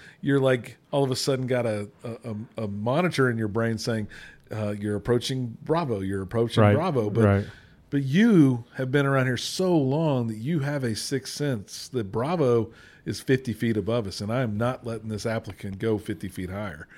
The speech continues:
Speaker 2: Yeah.
Speaker 1: Um, same thing with you when you, when you get towards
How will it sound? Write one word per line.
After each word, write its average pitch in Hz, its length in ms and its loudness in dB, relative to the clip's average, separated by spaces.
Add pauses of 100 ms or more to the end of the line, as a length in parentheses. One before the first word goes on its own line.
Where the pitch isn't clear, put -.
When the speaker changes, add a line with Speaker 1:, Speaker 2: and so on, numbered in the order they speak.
(160)
Speaker 2:
Yeah. 98 300 6
Speaker 1:
Um, 92 600 -6 (540)
same 147 300 0
thing 147 260 4
with 135 200 2
you 131 160 0
when 131 180 -2
you, 131 280 0 (500)
when 135 120 -2
you 135 100 4
get 143 360 2
towards 156 720 -2